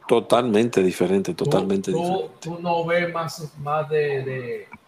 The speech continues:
Speaker 2: eh, treinta metros, cuarenta, tú no ves cincuenta metros, porque tú tienes que ir en, en ciertas áreas demasiado tupido, entonces tú tienes que tener un punto de referencia móvil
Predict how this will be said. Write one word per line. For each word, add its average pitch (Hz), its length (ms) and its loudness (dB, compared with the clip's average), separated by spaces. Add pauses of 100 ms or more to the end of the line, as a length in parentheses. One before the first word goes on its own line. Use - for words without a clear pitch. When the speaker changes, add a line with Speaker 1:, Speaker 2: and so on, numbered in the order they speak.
(1160)
Speaker 2:
eh, 131 380 -6
treinta 185 440 -2
metros, 170 440 -4
cuarenta, 147 440 -4 (160)
tú 165 80 -14
no 220 160 -6
ves 196 180 -4
cincuenta 175 460 -8
metros, 147 500 -8 (680)
porque 147 280 -4
tú 147 160 -12
tienes 160 340 -10
que 165 160 -10
ir 175 420 -6 (300)
en, 147 380 -4
en 139 160 -2
ciertas 170 420 -6
áreas 175 340 -2
demasiado 147 500 -4
tupido, 143 520 -12 (320)
entonces 143 320 -8
tú 151 80 -14
tienes 151 320 -8
que 156 120 -8
tener 151 420 -4
un 143 160 -8
punto 156 320 -6
de 151 120 -2
referencia 147 640 -6
móvil 175 540 0